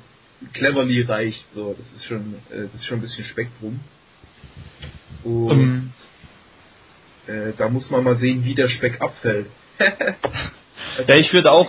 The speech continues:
Speaker 1: Spektrum.
Speaker 2: sagen, dass <laughs> Ja,
Speaker 1: Äh.
Speaker 2: ganz toll. <laughs> Ich würde auch sagen, dass die Sechserposition finde ich interessant. Ich habe auch die Rollenverteilung mit Gerard Cleverley eigentlich ziemlich interessant gefunden.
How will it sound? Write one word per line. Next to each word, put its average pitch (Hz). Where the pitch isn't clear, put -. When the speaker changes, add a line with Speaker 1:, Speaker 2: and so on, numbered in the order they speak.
Speaker 1:
Spektrum. 131
Speaker 2:
sagen, 151
dass 139
<laughs> -
Ja, 120
Speaker 1:
Äh. 170
Speaker 2:
ganz 135
toll. 143
<laughs> -
Ich 180
würde 190
auch 240
sagen, 202
dass 175
die 160
Sechserposition 180
finde 160
ich -
interessant. 147
Ich 151
habe 190
auch 165
die 143
Rollenverteilung 165
mit 143
Gerard 156
Cleverley 170
eigentlich 147
ziemlich 170
interessant 156
gefunden. 196